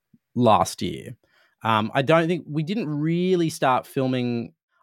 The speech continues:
It's so funny. Actually, I literally started filming both documentaries the day Stuff the British Stole went to air on the A B C, which was November last year. So it gives you a se-, it actually gives you a sense of that, that overlap, right? So,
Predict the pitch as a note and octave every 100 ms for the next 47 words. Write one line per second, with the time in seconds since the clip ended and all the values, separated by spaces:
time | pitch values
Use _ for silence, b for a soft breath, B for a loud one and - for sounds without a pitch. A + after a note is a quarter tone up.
0 | - D3 - C#3 - C3 A#2+ C3+ - D#3
1 | - - C#3 B2+ D3+ E3+ F3+ F3 D#3+ -
2 | B2+ B2 A#2 - A#2 A2+ G#2+ G#2 - G#2+
3 | A2+ G#2+ A2 G2 G#2 F#2+ - A2 G2+ G2+
4 | G#2 G#2+ - - G#2 G2+ G#2+ G#2 A2 G#2
5 | G2+ G#2+ G#2 G#2+ A#2 D3 C3 B2 B2+ -
6 | B2 G#3 C#4+ B B B - A#2 G2+ A2
7 | A2 A2 G#2+ G#2+ - A#2+ C3 D#3+ B2 A2+
8 | A2+ b b F3 C4 C#4+ D4+ G#3 E3+ F3+
9 | F3+ F#3+ A3+ G#3+ E3+ D3+ C3+ B2+ C3+ A#2+
10 | A#2 A2 G2+ A2 A2 F#2 - G2+ G2 -
11 | - A2